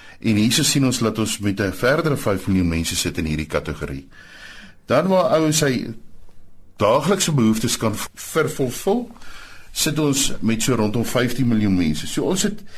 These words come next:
en dan verder in totaliteit sit ons met 'n vyfentwintig miljoen mense wat ons kan klassifiseer as armes van arm in Suid-Afrika, wat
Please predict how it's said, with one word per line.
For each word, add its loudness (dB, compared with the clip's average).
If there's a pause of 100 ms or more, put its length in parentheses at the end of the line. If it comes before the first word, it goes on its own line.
(180)
en -2
dan 4
verder 2
in 0
totaliteit 0
sit -4
ons -2
met -2
'n -2
vyfentwintig -2 (220)
miljoen 0
mense -2
wat -4
ons -6
kan -6
klassifiseer -6 (500)
as -2 (920)
armes 2
van -2
arm 0
in -4
Suid-Afrika, -4
wat -2